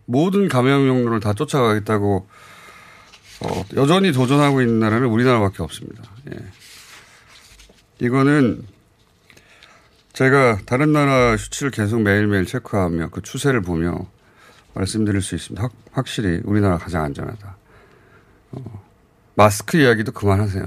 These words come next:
이제. 스웨덴 최-, 세계 최고의 복지국가죠. 의사가 마스크를 처방해줘야 겨우 살 수 있어요.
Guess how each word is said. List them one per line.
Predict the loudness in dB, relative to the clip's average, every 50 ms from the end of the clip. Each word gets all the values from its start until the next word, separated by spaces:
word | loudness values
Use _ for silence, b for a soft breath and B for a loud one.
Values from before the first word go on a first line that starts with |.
| -8
이제. | -10 -14 -18 -20 -20 -20 _ _ _ _ _ _ _ _ b b b b b b b b b b b b b -18
스웨덴 | -12 -2 2 4 4 4 4 4 2 2 2 0 -2 -4 -10 -12
최-, | -6 -4 -2 -2 -2 -4 -6
세계 | -4 -2 -2 -2 -2
최고의 | -2 -2 0 0 0 -2
복지국가죠. | -4 -8 -6 -2 -2 -2 -2 -2 -2 -4 -4 -2 -4 -8 -10 -12 -16 _ _ _ _ _ _ _ _ _ _ _ _ _ _ _ b b b b b b b b 0
의사가 | 2 2 2 4 4 4 4 4 6 6 4 4 4 2 0 -4 -10 _
마스크를 | -8 -6 -6 -6 -6 -10 -12 -6 -6 -6 -6
처방해줘야 | -6 -8 -4 -2 0 0 0 -2 -2 -2 -2 -2 -2
겨우 | -2 -2 -2 -2 -2
살 | -2 -4 -6 -6
수 | -6 -10
있어요. | -12 -12 -12 -16 -18